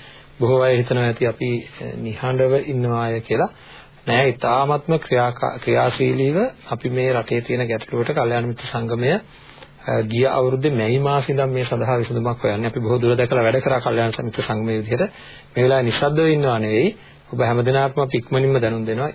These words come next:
ඉතාමත්ම ප්‍රායෝගික වැඩපිළිවෙලක් සකස් කරමින් තියෙනවා. ඒක නිවැරදිවම දැනුම් දීමක් කරනවා. එතෙක් නිහඬව රැඳී ඉන්න කියලා මතක් කරනවා කල්යාණ මිත්‍ර සංගමයට. ඒක,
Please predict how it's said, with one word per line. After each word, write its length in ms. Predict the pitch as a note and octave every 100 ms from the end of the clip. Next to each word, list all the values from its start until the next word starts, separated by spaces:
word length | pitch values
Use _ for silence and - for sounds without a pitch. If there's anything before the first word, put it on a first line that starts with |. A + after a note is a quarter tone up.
| -
ඉතාමත්ම 680 | A2+ C3 C#3 D3 D3 C#3+ E3
ප්‍රායෝගික 540 | D#3+ B2+ B2+ B2 A#2+ C#3
වැඩපිළිවෙලක් 680 | A#2 A#2 A#2 A#2+ A#2+ E3 - - - - -
සකස් 340 | - C3 F3 D#3+
කරමින් 400 | F3+ E3 D3+ C3+
තියෙනවා. 340 | A2+ G#2 C#3+ A3+ - - - - -
ඒක 220 | C3 A#2+
නිවැරදිවම 540 | C3+ B2 B2 A#2+ B2 E3 A3+ -
දැනුම් 260 | B2+ A#2+ B2
දීමක් 240 | B2 A#2
කරනවා. 260 | - B2 D3
එතෙක් 360 | - D#3+ D3+
නිහඬව 380 | C3 B2 B2 C3 F#3+ - - - -
රැඳී 300 | A#2 A#2+ A#2
ඉන්න 180 | A2 A#2
කියලා 220 | B2 G#2+
මතක් 200 | G#2 B2
කරනවා 260 | - A#2+
කල්යාණ 320 | C3+ A2 A#2 A2+
මිත්‍ර 180 | A2+ C3
සංගමයට. 540 | A#2+ A#2+ A2+ A2 A2 -
ඒක, 220 | - A#2+